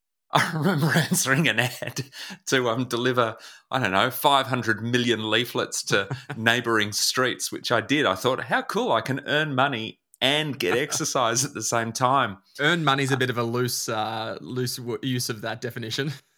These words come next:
Speaker 1: And, and that would have been even if I had got paid, which I never <laughs> did. The, the money never came through. So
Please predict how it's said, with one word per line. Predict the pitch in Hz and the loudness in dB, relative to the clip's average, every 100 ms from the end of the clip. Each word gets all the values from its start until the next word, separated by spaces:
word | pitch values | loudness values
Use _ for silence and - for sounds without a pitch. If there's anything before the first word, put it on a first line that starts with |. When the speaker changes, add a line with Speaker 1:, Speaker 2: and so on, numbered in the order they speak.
| _ _ _ - | _ _ _ 0
Speaker 1:
And, | 143 139 | 0 0
and | 143 135 | 0 2
that | 139 | 2
would | 143 | 2
have | 127 107 | 2 2
been | 113 113 | 0 0
even | 131 117 113 | 0 0 0
if | 110 - | -2 0
I | 101 | 0
had | 98 120 117 | 2 0 2
got | - - - | 2 0 2
paid, | 117 110 92 | 2 4 0
which | 98 110 - - | -4 -2 -2 -4
I | 104 | -4
never | 101 98 98 95 - | -4 -4 -2 -2 -2
<laughs> | - | -6
did. | 98 95 85 85 _ - | -4 -4 -4 -10 _ -6
The, | 92 | -2
the | 131 | -2
money | 101 104 107 104 | 0 2 0 0
never | 101 95 | 0 0
came | 95 92 90 | 0 -2 -2
through. | 87 92 90 90 85 - | -4 -4 -2 -2 -4 -8
So | - 110 98 | -4 0 2